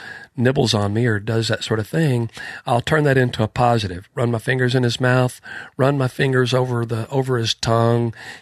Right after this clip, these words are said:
get him used to having his muzzle and his tongue handled so that whenever I deworm the horse, it becomes a much easier process to do.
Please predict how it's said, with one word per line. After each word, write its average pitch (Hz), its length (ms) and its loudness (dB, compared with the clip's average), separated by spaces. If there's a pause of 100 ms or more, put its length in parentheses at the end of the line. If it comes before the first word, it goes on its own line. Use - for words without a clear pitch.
(100)
get 208 140 2
him 160 160 0
used 139 280 2
to 143 80 -4
having 123 320 2
his 107 200 -2
muzzle 139 680 2
and 107 140 -4
his 107 180 -2
tongue 135 380 -2
handled 107 600 -4 (420)
so 123 280 4
that 127 120 -2
whenever 131 280 2
I 110 80 4
deworm 135 460 0
the 127 80 -2
horse, 135 560 0
it 127 140 -4
becomes 117 380 -2
a 113 40 0
much 110 220 -2
easier 110 280 -2
process 107 540 -4
to 107 100 -10
do. 107 280 -8